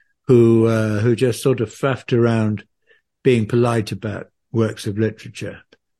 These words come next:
because it was a sort of gentlemanly thing to do. And then there were, then there were specific critics like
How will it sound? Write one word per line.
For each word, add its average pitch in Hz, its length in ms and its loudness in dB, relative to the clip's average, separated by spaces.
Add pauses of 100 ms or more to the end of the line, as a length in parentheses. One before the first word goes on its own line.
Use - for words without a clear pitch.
(140)
because 110 320 -2
it 110 100 -2
was 113 180 -4
a 113 80 2
sort 113 240 0
of 107 100 0
gentlemanly 104 720 0
thing 104 360 -2
to 98 380 -4 (600)
do. 113 300 0 (1160)
And 135 160 0
then 151 220 2
there 147 120 2
were, 143 200 2 (120)
then 156 240 -2
there 139 120 0
were 123 180 0
specific - 800 -4 (240)
critics - 600 -2
like 110 320 -4